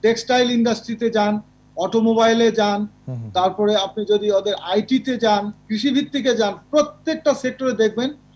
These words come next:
Speaker 1: বহুজাতিক কোম্পানিরা পরে
Speaker 2: হুম।
Speaker 1: প্রথমে
Speaker 2: আগে
Speaker 1: দেশীয়
Speaker 2: দেশীয়
Speaker 1: কোম্পানি
Speaker 2: শিল্পকে সুরক্ষা দিচ্ছেন তারা। জি।
Speaker 1: ভারতে,
Speaker 2: জি, জি।
Speaker 1: ভারতে আপনি এরকম পঞ্চাশটা, আহ, কোম্পানি দেখবেন যে সব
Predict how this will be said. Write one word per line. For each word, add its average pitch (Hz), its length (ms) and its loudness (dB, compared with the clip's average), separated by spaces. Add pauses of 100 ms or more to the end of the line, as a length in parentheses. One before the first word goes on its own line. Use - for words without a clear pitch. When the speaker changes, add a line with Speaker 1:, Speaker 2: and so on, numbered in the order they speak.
(300)
Speaker 1:
বহুজাতিক 285 540 2
কোম্পানিরা 240 520 -2
পরে 226 380 0
Speaker 2:
হুম। - 520 -12
Speaker 1:
প্রথমে 226 320 0
Speaker 2:
আগে 190 100 0
Speaker 1:
দেশীয় 220 140 2
Speaker 2:
দেশীয় 294 240 4
Speaker 1:
কোম্পানি 190 340 4
Speaker 2:
শিল্পকে 123 600 -6
সুরক্ষা 120 420 -8
দিচ্ছেন 104 400 -14
তারা। - 320 -12
জি। - 120 -16 (500)
Speaker 1:
ভারতে, 254 380 0
Speaker 2:
জি, - 60 -8
জি। 101 140 -16
Speaker 1:
ভারতে 269 500 2
আপনি 247 340 0
এরকম 233 520 0
পঞ্চাশটা, 277 480 2
আহ, - 840 -10 (100)
কোম্পানি 226 340 0
দেখবেন 226 440 -2
যে 196 140 -6
সব 233 280 -4